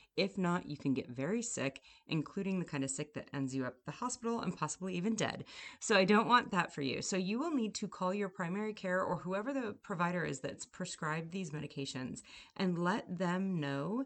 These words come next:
that you are gonna be making these changes. You're gonna wanna ask them how they want you to share your blood sugar logs with them and how they intend to share medication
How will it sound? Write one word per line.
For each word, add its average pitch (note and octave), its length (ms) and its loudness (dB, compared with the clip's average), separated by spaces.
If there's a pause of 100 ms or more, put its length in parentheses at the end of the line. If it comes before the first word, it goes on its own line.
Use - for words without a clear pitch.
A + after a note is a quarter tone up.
(280)
that F3+ 200 2
you F3+ 160 0
are G#3 100 2
gonna G3+ 140 0
be F#3 120 0
making D3+ 340 0
these C#3+ 160 -2
changes. - 640 -4 (420)
You're G3+ 260 4
gonna A#3+ 140 2
wanna G#3+ 240 0
ask - 240 0
them A3+ 160 0
how G#3 500 0
they F3 280 0
want G#3 320 -4
you E3+ 180 -4
to - 220 -8
share F#3 720 2 (420)
your E3+ 280 4
blood D3 340 2
sugar F3+ 300 0
logs C#3+ 560 0
with C4+ 180 -2
them C4 320 0
and G3+ 140 2
how B3+ 240 -2
they C#4 200 -2
intend C4 360 2
to B3+ 80 -2
share A3+ 320 -2
medication F#3+ 960 -2